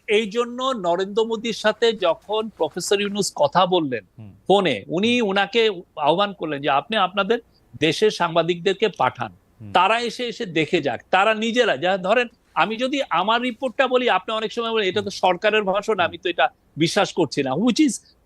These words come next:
Speaker 1: not অমূলক না,
Speaker 2: হুম।
Speaker 1: কিন্তু আপনি যদি বাইরের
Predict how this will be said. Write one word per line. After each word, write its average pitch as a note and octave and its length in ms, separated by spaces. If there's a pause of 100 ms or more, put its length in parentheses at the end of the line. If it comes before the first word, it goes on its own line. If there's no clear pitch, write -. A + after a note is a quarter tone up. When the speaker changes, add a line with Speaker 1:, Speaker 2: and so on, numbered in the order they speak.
Speaker 1:
not A#3 180 (140)
অমূলক A#3+ 540
না, D3 100
Speaker 2:
হুম। F#2+ 100 (120)
Speaker 1:
কিন্তু C#4+ 360 (340)
আপনি F3+ 300
যদি C4 200
বাইরের F#3+ 360